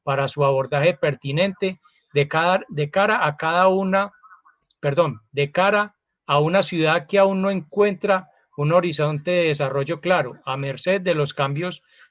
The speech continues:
de modelo que obvian las políticas de largo plazo y se ubican en los caprichos acelerados de los gobiernos de turno, que cada cuatro años intentan hacer una n-,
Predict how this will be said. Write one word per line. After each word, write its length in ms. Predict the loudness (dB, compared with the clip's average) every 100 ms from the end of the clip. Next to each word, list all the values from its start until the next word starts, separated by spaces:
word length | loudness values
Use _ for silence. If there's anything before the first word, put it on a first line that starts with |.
| _
de 160 | 0 2
modelo 420 | 4 4 2 2
que 260 | -2 -2 0
obvian 420 | -2 0 0 0
las 140 | -2
políticas 520 | -2 -4 -4 -2 -2 0
de 100 | -2
largo 320 | 0 0 0
plazo 440 | 2 0 -2 -10 _ _ _
y 140 | -6 -2
se 120 | 0
ubican 440 | 0 0 0 0
en 100 | 2
los 160 | 0 -2
caprichos 580 | -2 -2 -4 -4 -4 -2
acelerados 640 | -2 0 0 0 2 0
de 100 | 0
los 200 | -2 -2
gobiernos 420 | -4 -2 -2 -2
de 100 | -4
turno, 460 | -2 -2 0 -4 -6 _ _ _
que 160 | -4 0
cada 260 | 0 0
cuatro 380 | 4 2 4 4
años 340 | 4 2 -2
intentan 540 | -4 -2 -2 -2 -2 -2
hacer 260 | -2 -2
una 180 | -2 -2
n-, 200 | -4 -6